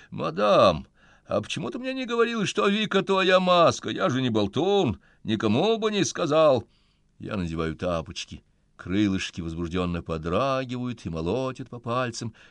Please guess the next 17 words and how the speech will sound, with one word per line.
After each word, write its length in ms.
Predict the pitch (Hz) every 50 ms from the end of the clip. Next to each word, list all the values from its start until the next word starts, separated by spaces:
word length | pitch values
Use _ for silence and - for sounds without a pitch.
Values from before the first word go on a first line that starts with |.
| _
Смешно. 840 | - - - - - 95 101 92 - - - 90 123 117 110 104 95 - _ _ _ _ _ _ _ _ _ _ _
Для 240 | - - - 92 98
мага 420 | 101 107 139 165 156 110 90 87 82
Вика 540 | 85 82 82 85 85 87 85 82 - -
это 240 | 82 82 82 - 87
маска 480 | 87 90 90 90 90 85 - - - 95
мадам, 640 | 90 87 87 87 90 87 87 87 87 87 85 78 _ _ _ _ _ _ _ _
для 120 | - - -
меня 220 | 78 82 95 -
наоборот. 640 | 101 85 80 80 78 85 82 82 85 85 85 - - _ _ _ _ _ _ _ _ _ -
Ох, 460 | - - 135 139 135 110 95 - -
ну 220 | 107 120 131 120
и 160 | 107 104 104 101
скандалов 920 | - - - - 107 104 107 104 98 92 139 190 226 240 240 202 - 117
теперь 220 | - - - 113 123
будет. 400 | 101 110 117 110 101 98 95 -
Парень, 580 | - 170 202 226 233 214 202 151 117 98 -